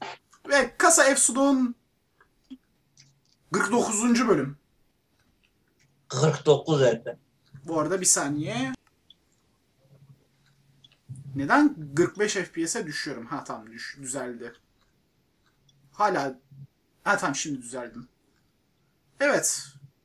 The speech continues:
Speaker 1: Neyse, Kasa Efsun'un kırk dokuzuncu bölümüne hoş geldiniz işte. Bir yandan konuk olarak bize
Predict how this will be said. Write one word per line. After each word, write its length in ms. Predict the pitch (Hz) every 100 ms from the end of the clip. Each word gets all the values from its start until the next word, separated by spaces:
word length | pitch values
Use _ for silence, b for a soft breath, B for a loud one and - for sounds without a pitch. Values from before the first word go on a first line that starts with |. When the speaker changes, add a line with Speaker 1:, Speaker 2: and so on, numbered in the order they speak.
| _ _ _ _ _ _ -
Speaker 1:
Neyse, 520 | 330 269 135 113 101 -
Kasa 260 | - 202 233
Efsun'un 640 | 202 190 - 196 233 233
kırk 240 | 196 175
dokuzuncu 440 | 196 190 190 196 190
bölümüne 220 | 165 147
hoş 280 | 151 277 -
geldiniz 360 | 269 233 220
işte. 440 | 208 - 226 233 233 B B B B B B B B _ _ _ _ _ _ _ _ -
Bir 140 | 208
yandan 460 | 330 311 254 277 285
konuk 320 | - 285 381
olarak 340 | 320 254 247 214
bize 540 | 202 254 269 269